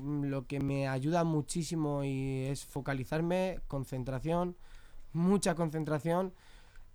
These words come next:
además es ese momento previo antes de, pues, salir a hacer un show, a una competición, a, eh, ese momento lo necesito. Y necesito mi momento.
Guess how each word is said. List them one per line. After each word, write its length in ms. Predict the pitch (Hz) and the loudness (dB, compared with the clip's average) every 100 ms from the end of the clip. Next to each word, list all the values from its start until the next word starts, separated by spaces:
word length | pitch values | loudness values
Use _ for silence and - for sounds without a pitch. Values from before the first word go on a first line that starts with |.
| - - - | -18 -6 2
además 380 | 190 190 214 233 | 4 6 4 6
es 480 | 226 214 - - - | 6 6 2 -4 -4
ese 200 | 196 190 | 0 4
momento 600 | 226 214 214 208 196 190 - | 6 6 6 4 4 4 4
previo 800 | 214 220 202 196 185 180 175 175 | 4 6 6 6 6 4 4 4
antes 300 | 180 175 156 | 2 0 0
de, 240 | 165 147 | 2 6
pues, 120 | - - | 6 6
salir 340 | - 120 123 | 4 2 -2
a 40 | 131 | -4
hacer 200 | - 147 | -2 0
un 120 | 165 | 0
show, 420 | 143 131 123 117 | 0 -2 -4 -4
a 60 | 127 | -6
una 160 | 135 | -6
competición, 640 | 135 143 135 123 131 123 123 | -4 -4 -4 -4 -4 -2 -4
a, 220 | 127 - - - - - - - | -4 -8 -10 -18 -20 -20 -20 -6
eh, 880 | 156 156 151 147 143 139 139 135 - - - - - - - - - - - - | 2 4 4 2 2 0 0 -2 -6 -12 -20 -20 -20 -20 -20 -20 -20 -20 -10 0
ese 180 | 175 | 4
momento 360 | 220 208 208 220 | 6 6 8 6
lo 120 | 208 | 6
necesito. 540 | 180 147 127 139 127 - - | 4 2 -2 -2 -4 -10 -10
Y 120 | - 165 | 0 2
necesito 920 | 160 151 170 180 196 185 180 165 - - - - | 2 0 -2 0 2 4 4 2 -2 -4 -6 -4
mi 240 | 160 165 | 2 4
momento. 520 | 151 139 139 123 120 | 4 4 4 2 -4